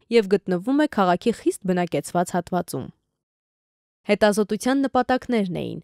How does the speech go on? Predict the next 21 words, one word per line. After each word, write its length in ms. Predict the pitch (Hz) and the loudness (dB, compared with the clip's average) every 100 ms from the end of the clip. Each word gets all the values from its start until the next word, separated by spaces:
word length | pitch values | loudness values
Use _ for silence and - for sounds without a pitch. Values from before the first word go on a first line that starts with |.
| - | 0
մասնակցային 640 | 208 - 202 - 214 247 | 0 2 -2 0 0 0
սկզբունքով 600 | - 226 185 208 240 233 | 0 -2 -2 -2 0 0
քարտեզագրել 640 | 220 202 202 190 190 202 214 | -2 -2 -2 -2 0 0 0
զբոսայգու 560 | 175 190 - 180 175 | 0 -2 0 0 4
այցելուների 640 | 220 185 - 185 185 190 226 | 4 2 0 0 2 0 2
կողմից 380 | 190 185 196 190 | 2 2 0 2
արժեվորվող 680 | 185 180 180 185 175 208 - | 0 0 0 0 2 0 0
մշակութային 720 | 208 208 202 220 - 226 294 | -2 0 0 -2 -2 0 0
էկոհամակարգային 880 | 233 208 202 190 185 185 - 202 214 | 0 -2 -2 -4 -4 -4 -2 -4 -2
ծառայությունները, 800 | 185 175 170 170 - 165 165 214 - - | -2 0 0 -2 -4 -4 -2 -2 -2 -4
օգտագործելով 800 | 202 208 196 196 - 202 202 196 | -2 0 2 0 2 2 2 2
հանրային 400 | 190 185 190 185 | 0 0 2 0
մասնակցության 640 | 185 185 180 196 - 185 - | -2 -4 -4 -4 -2 -2 0
ա 120 | 208 | -2
տը 160 | 196 196 | 0 -2
հ 160 | 185 180 | -2 -2
մեթոդը, 540 | 165 - 175 170 208 320 _ _ _ | -2 -4 -6 -2 -2 -2 _ _ _
քարտեզագրել 640 | - 214 233 220 220 247 302 | 0 2 4 4 4 4 4
զբոսայգու 500 | - 208 - 202 208 226 | 4 2 4 2 4 4
ղեկավարության 640 | 196 190 185 185 190 233 240 | 4 4 4 4 2 2 4
և 100 | 196 | 4